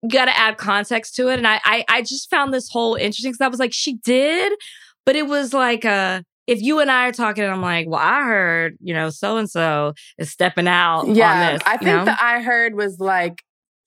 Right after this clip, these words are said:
Speaker 2: low. I think it was an "I heard." I think you're right. But I think it was a "I heard,"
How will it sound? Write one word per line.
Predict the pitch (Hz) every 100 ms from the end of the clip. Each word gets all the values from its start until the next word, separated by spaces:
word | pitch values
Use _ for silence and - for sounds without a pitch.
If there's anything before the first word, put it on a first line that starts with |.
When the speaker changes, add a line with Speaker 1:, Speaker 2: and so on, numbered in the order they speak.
| -
Speaker 2:
low. | 185 180 139 92 156 - - _ _ 180
I | 185
think | 233 277
it | 311
was | 240 240
an | 240
"I | 226
heard." | 226 208 214 226
I |
think | 196 196
you're | 190
right. | 175 175 220 - _ _ _
But | 196
I | 196 190
think | 208 214
it |
was | 196
a | 190 -
"I | 190 190
heard," | 175 233 226 180 160 151